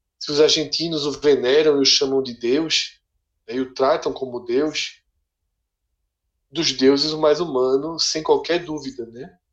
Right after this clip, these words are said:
O cara teve problemas, é, de todos os tipos de problemas que se possa ter. Então, eu acho que minha única dúvida, que ele é o atleta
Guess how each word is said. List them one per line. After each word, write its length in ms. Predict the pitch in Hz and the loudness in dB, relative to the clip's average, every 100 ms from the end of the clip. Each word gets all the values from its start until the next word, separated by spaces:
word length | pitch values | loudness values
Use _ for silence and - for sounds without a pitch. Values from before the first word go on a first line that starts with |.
| _ _ _ | _ _ _
O 40 | - | 0
cara 180 | 127 | 0
teve 220 | 127 135 - | 0 -4 0
problemas, 1000 | 147 135 123 127 143 160 156 - - _ _ _ _ _ | 2 2 4 4 4 2 0 -2 -4 _ _ _ _ _
é, 680 | 107 107 - - - - - _ _ - | -6 -4 -6 -8 -12 -16 -20 _ _ -12
de 240 | - - | -12 -8
todos 360 | - 156 156 139 | 2 2 2 -2
os 120 | 127 | -2
tipos 480 | - - - 117 113 | -2 -2 -4 -8 -10
de 60 | 123 | -4
problemas 800 | - - 117 104 104 - - _ _ _ - | -2 -2 -4 -8 -2 -2 -4 _ _ _ -20
que 60 | |
se 140 | - 135 | -14 -4
possa 320 | 131 120 160 | 0 2 2
ter. 380 | - 110 101 - _ _ _ | -2 -8 -10 -14 _ _ _
Então, 440 | 139 139 190 202 202 | -4 4 6 6 8
eu 140 | 190 | 6
acho 200 | 226 - | 6 2
que 440 | - 277 269 - - _ _ _ _ _ _ _ _ - | 0 0 0 -4 -12 _ _ _ _ _ _ _ _ -2
minha 160 | 240 | 0
única 380 | 262 359 370 254 | 4 4 4 2
dúvida, 640 | - 156 220 214 - - _ _ _ _ _ _ _ _ _ _ | 0 -4 -4 -4 -6 -8 _ _ _ _ _ _ _ _ _ _
que 80 | - | 2
ele 180 | 254 262 | 4 6
é 100 | 185 | 6
o 120 | 180 | 6
atleta 760 | 156 - 131 117 - - 113 | 2 0 -2 -2 -6 -14 -14